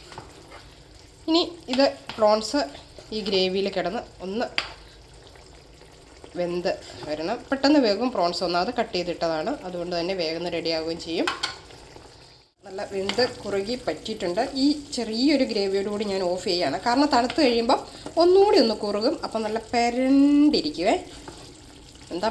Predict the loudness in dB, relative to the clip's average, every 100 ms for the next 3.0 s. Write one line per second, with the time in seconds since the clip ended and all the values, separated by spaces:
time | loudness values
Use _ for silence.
0 | 0 0 0 -2 -4 -6 -4 -8 -10 -16
1 | -16 -16 0 2 2 0 -2 -6 -4 -2
2 | -2 -2 -2 -2 0 0 2 2 2